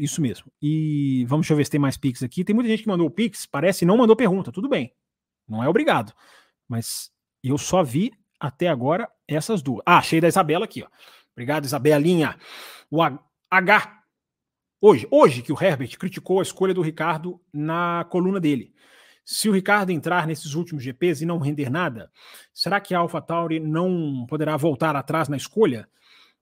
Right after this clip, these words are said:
É... Poder pode, Isabela, poder pode. Hum, porque a gente sabe como eles são, mas eu acho muito difícil. Eu acho muito difícil. O Ricardo teria que ir muito mal. Muito mal.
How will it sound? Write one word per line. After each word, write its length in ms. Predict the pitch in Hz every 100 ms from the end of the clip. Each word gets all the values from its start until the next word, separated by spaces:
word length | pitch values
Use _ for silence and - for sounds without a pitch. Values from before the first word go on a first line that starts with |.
| _
É... 640 | 147 139 135 131 127 120 - _ _ _ _ _ _ _ _ _ _ _ _ _ _ - _ _ _
Poder 300 | - 427 214
pode, 360 | - 220 165 127
Isabela, 460 | 131 110 113 110 120
poder 280 | 359 214
pode. 460 | 175 381 139 95 104 -
Hum, 320 | 104 117 123 123
porque 460 | - 135 - 143 156
a 40 |
gente 200 | 160 196
sabe 240 | - 262 185
como 160 | 330
eles 80 | 381
são, 200 | - 220
mas 200 | 151 160
eu 80 | 247
acho 180 | 151 160
muito 300 | 143 151 190
difícil. 500 | 381 - 139 - - _ _ _ _ _ _ _
Eu 60 | 143
acho 180 | - 131
muito 200 | 123 147
difícil. 480 | 247 - - -
O 40 | -
Ricardo 300 | - 156 147
teria 180 | 175 202
que 120 | 330
ir 40 |
muito 440 | 254 185 262 359 392
mal. 340 | 156 110 - _ _ _ _ _
Muito 440 | 117 147 208 269 160
mal. 240 | 95 -